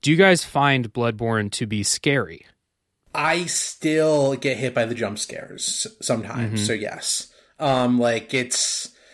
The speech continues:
Speaker 2: it is a, I once heard an argument that it's a lot more like classic horror than, like, modern horror, just because, like, it's about, like, that constant sense of anxiety, and even though I'm much more confident at the game, like, I say that still gets me.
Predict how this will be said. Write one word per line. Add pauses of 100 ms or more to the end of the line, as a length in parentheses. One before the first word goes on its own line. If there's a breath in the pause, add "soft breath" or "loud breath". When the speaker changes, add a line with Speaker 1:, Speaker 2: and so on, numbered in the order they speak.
(440 soft breath)
Speaker 2:
it
is
a, (840)
I
once
heard
an
argument
that
it's
a
lot
more
like
classic
horror
than,
like,
modern
horror, (400 soft breath)
just
because,
like,
it's
about,
like,
that
constant
sense
of
anxiety,
and (580 loud breath)
even
though
I'm
much
more
confident
at
the
game,
like,
I
say
that
still
gets
me.